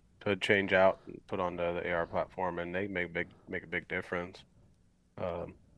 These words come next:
you know, uh, comps are a big deal too. So even if you are s-, wanting to go out and shoot a six eight and it's too much, you can still throw. If you throw a pretty good comp on there, it can, it can compensate quite a bit for recoil. I don't know that, that people actually,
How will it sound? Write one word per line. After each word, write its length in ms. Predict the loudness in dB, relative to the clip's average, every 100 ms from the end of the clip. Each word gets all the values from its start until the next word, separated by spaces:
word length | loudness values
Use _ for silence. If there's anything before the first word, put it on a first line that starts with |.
| -20 _ _ _ -12
you 60 |
know, 880 | -12 -12 -20 -20 -20 -20 _ _ -10
uh, 120 | -8 -6
comps 360 | -2 -2 0
are 60 | -4
a 40 |
big 220 | 0 -2 0
deal 220 | -4 -4
too. 280 | -4 -4 -4 -2
So 320 | 2 2 0 -12 -16 -16 -16 4
even 180 | 8 8
if 140 | 8
you 160 | 6 8
are 320 | 10 8 6
s-, 140 | -4 -12 -14 -12
wanting 300 | 0 2 2
to 80 | 0
go 160 | 4 6
out 220 | 6 2
and 100 | -6
shoot 180 | -6 -6
a 60 |
six 300 | -4 -6 0
eight 160 | -2 0
and 80 | -6
it's 160 | -6
too 160 | -2 0
much, 340 | 2 0 -2
you 80 | -8
can 80 | -8
still 200 | -4 -6
throw. 360 | -4 -6 -6 -10 -20 _ _ _
If 100 | -16
you 60 | -2
throw 140 | 0
a 40 | 2
pretty 200 | 0 0
good 160 | -4
comp 300 | 0 0 2
on 120 | -2
there, 180 | 0 -2
it 100 | -4
can, 340 | -4 -6 -6 -8
it 120 | -10
can 120 | -10
compensate 600 | -2 -2 -2 -8 -6 -6
quite 180 | -2 -2
a 60 | -2
bit 200 | -6 -10
for 140 | -10
recoil. 560 | -10 -12 -10 -8 -6 -2
I 100 | 4
don't 120 | 4 4
know 120 | 2
that, 220 | 2 -2 -6 -14 -12 -14 0
that 140 | 2
people 240 | 4 8 8
actually, 600 | 8 4 0 4 4